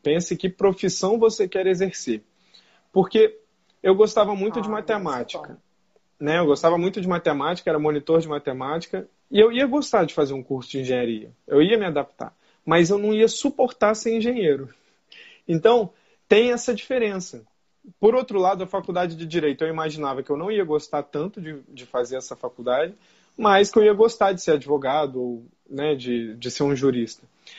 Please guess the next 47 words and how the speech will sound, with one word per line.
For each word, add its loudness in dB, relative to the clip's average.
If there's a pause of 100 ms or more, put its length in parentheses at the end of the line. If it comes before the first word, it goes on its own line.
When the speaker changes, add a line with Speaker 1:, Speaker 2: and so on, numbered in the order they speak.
(240)
Speaker 1:
E 6
acho 4
que -2
isso 0
é 2
mais 0
importante, -2
é -4
você -4
pensar -2
o -4
que -4
você -2
se -8
vê 2
fazendo -2
mais -4
do -10
que -8
o -6
que -10
você -6
se -8
vê -6
cursando. -8 (340)
Porque 6
a 4
faculdade, 2
ela 6
é 2
um -2
meio 4 (320)
pra 2
um 0
determinado -4
fim, -2
né? -8
Ela 4
não 0
é 4
o 4
Speaker 2:
É. -2
Speaker 1:
fim 2
em 0
si -6
mesma. -8 (460)
Então, 0